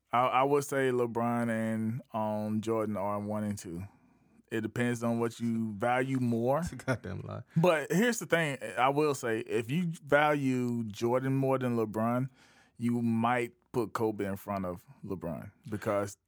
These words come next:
Speaker 1: they, they're scorers. And I think if you wanna judge the top scorers ever in the game, you have to put Michael up there, and then Kobe's gonna be right behind him.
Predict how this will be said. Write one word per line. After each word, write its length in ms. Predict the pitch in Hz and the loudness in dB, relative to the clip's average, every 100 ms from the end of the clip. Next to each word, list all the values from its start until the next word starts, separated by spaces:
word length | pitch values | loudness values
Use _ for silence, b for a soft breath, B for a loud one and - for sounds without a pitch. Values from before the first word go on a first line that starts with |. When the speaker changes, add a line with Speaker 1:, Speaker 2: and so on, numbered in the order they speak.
| - | -14
Speaker 1:
they, 320 | 113 117 123 | -2 0 2
they're 180 | 117 127 | 2 0
scorers. 640 | - 131 123 95 - - b b b b b | 0 0 2 0 -6 -16 b b b b b
And 120 | 117 117 | -2 0
I 120 | 117 | 0
think 400 | - 120 117 - - | 0 0 0 -4 -4
if 200 | 113 110 | -2 0
you 100 | 127 | 0
wanna 320 | 131 131 123 | 0 2 0
judge 360 | 113 123 117 117 | 0 2 2 -2
the 100 | 110 | -6
top 320 | - 113 - | -2 -2 -2
scorers 520 | - - 123 131 127 - | -8 -2 2 2 -2 -2
ever 220 | 120 123 | -2 0
in 140 | 131 139 | 0 0
the 80 | |
game, 400 | 143 147 143 147 - - | 0 0 0 -2 -4 -6
you 120 | 107 | -4
have 240 | 95 107 104 | 0 -2 -2
to 60 | - | -6
put 180 | 123 | -4
Michael 320 | 113 113 113 110 | -2 -2 0 -2
up 160 | 92 | -2
there, 220 | 104 101 | -2 -2
and 220 | 85 107 104 | -2 -2 -2
then 200 | 101 98 | -4 -4
Kobe's 340 | 107 101 101 | -4 -4 -4
gonna 220 | 107 104 | -2 -2
be 120 | 101 | -2
right 220 | 92 90 - | -4 -6 -8
behind 340 | 95 78 - | -10 -10 -10
him. 140 | 82 | -14